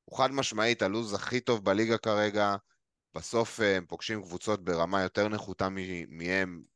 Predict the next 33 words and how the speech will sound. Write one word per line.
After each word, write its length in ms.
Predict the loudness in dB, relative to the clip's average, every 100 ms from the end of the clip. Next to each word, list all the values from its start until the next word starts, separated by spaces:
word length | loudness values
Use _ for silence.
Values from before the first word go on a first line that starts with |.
| -8
באופן 340 | -4 -4 -6
קבוע 340 | -8 -8 -2 -2
עכשיו 240 | 0 -6
בחודש 500 | -6 -4 -4 -2 -6
הקרוב, 580 | -6 -6 0 4 4 0 -14 -20 -20 _ _ _ _ -20
ו-, 280 | -4 0 0 -4
ומרגיש 1120 | -4 -2 0 -2 -10 -14 -10 -10 -6 -4 0
לי, 300 | 4 4 4
חבל 320 | 0 0 2
לי 140 | 4 2
להתפספס. 580 | 0 -4 -8 0 0
בג'קסון 560 | 2 -2 0 0 0 -2
אני 140 | -2
פחות 320 | -4 0 0 4
מאמין, 360 | 2 4 2
אבל 220 | 2 0
סטרלינג 460 | -4 0 2 2 -2
הוא 80 | -6
נכס 300 | -6 -6 -2
פנטזי 400 | -4 -2 -6 -6
מוכח, 380 | -10 2 2 2
כמו 140 | -10
שאמרנו, 680 | -6 -6 0 0 2 -2 -4 -8 -20 -20 _ -8
אה, 500 | -2 0 0 0 -2 -2
אז 220 | -4 0
יש 200 | 2 2
מצב 260 | -2 0 0
שבסוף 500 | -2 -6 -6 -6 -8
זה 200 | -6 -2
יהיה 240 | 0 0 -2 _ _ _ _ _ _ _ _ -6
סטרלינג 400 | 2 2 2 -2
ולא 200 | -2 -2
מדיסון. 540 | 0 -4 -4 -10 -12